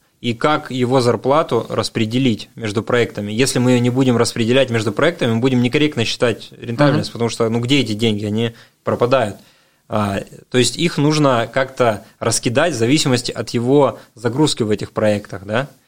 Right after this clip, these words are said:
Speaker 1: Или
Speaker 2: Мгм.
Speaker 1: от того, ну, что он разрабатывает. Например, есть сервисы, которыми пользуются все сайты.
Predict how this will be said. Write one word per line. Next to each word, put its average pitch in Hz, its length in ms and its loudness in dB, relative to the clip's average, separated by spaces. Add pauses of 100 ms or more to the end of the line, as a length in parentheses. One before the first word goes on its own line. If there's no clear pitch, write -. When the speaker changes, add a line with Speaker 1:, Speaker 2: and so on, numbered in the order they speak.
(160)
Speaker 1:
Или 135 240 2
Speaker 2:
Мгм. 123 240 4 (280)
Speaker 1:
от 110 180 -6
того, 139 560 4
ну, 113 200 -2 (800)
что - 200 -2
он 135 100 2
разрабатывает. 117 760 0 (300)
Например, 123 320 2
есть 123 200 0
сервисы, 165 400 2
которыми 120 480 0
пользуются 120 540 0
все - 200 -6
сайты. 101 400 -10